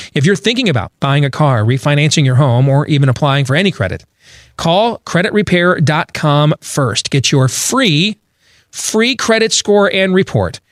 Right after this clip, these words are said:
plus smart advice from actual humans on how you can improve both.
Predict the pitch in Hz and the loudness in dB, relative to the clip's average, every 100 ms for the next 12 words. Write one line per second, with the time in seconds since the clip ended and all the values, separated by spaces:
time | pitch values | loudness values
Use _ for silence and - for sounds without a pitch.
0 | _ - 151 185 - - - 170 160 190 | _ -6 -2 0 -2 -2 -2 0 2 2
1 | 196 208 139 127 147 - 139 139 127 143 | 0 0 0 0 0 0 -2 -2 -4 -4
2 | - - 233 214 247 294 143 107 156 - | -2 -2 -2 -2 0 2 2 2 -2 -4
3 | _ - - _ 135 139 139 165 180 - | _ -20 -20 _ 0 2 2 2 0 2
4 | 185 190 - 185 175 147 131 82 - | 0 0 2 2 2 0 0 -2 -10